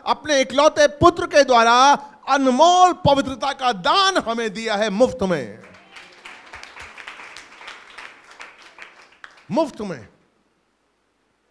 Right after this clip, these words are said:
अगर, अगर हम इसकी कीमत को नहीं समझेंगे मेरे भाई, इसी कीमत को हम कब समझेंगे? जब हमेशा याद रखेंगे, हमेशा उठते बैठे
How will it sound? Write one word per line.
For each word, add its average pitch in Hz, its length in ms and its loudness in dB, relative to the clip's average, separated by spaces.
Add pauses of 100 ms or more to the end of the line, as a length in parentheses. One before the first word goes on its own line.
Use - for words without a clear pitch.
(2500)
अगर, 151 180 -4
अगर 269 180 0
हम 277 200 0
इसकी 262 160 -12
कीमत 240 340 -8
को 240 120 -6
नहीं 220 180 -6
समझेंगे 208 440 -8
मेरे 196 180 -8
भाई, 156 500 -8 (1160)
इसी 175 180 -14
कीमत 233 260 -10
को 233 80 -8
हम 240 120 -6
कब 247 160 -10
समझेंगे? 277 500 -6 (300)
जब 214 120 -12 (100)
हमेशा 233 460 -10
याद 180 340 -12
रखेंगे, 123 720 -20 (760)
हमेशा 190 680 -10
उठते 202 400 -10
बैठे 196 720 -8